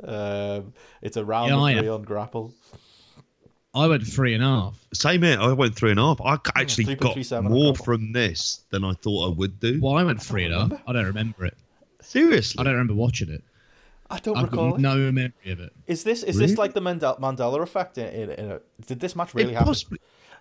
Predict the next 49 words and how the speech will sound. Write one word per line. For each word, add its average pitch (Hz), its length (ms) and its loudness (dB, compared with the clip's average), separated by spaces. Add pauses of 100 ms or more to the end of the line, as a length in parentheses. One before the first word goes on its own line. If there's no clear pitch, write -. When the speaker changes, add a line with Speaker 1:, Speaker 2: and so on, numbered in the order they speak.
Speaker 3:
I - 340 -6
can't 277 220 6
remember 135 260 4
loads 117 420 4
from 110 320 -2
it, 85 80 -18
'cause, 98 100 -8
I 95 80 -4
mean, 101 180 0
at 98 120 0
this - 200 2
stage, - 460 -4
<laughs> - 160 -4
Christ, 107 380 0
have 120 80 0
we 160 100 6
seen 147 220 2
about 123 180 2
seventy 131 640 0
matches 131 480 -2
from 131 120 -4
this 123 120 -2 (220)
tournament? 131 640 2 (240)
Speaker 1:
The 139 80 -2
G, 156 260 0
Speaker 3:
All 135 240 4
Speaker 1:
G - 160 2
one 117 160 6
Speaker 3:
involving 120 260 4
Speaker 1:
fatigue 113 140 0
Speaker 3:
them? 127 80 0
Speaker 1:
is 135 120 -4
real, 120 280 0
everyone. 127 380 -4 (1120)
Speaker 3:
I 151 60 4
think 196 260 4
I 196 100 6
watched 170 460 2
this 80 300 -4 (420)
kind 139 340 0
of 143 160 -2 (280)
expecting - 600 -4
it 104 140 -4
not 117 440 2 (240)
to 101 100 -4
be 95 140 0
good 92 200 0
at 92 200 0
all, 82 320 -2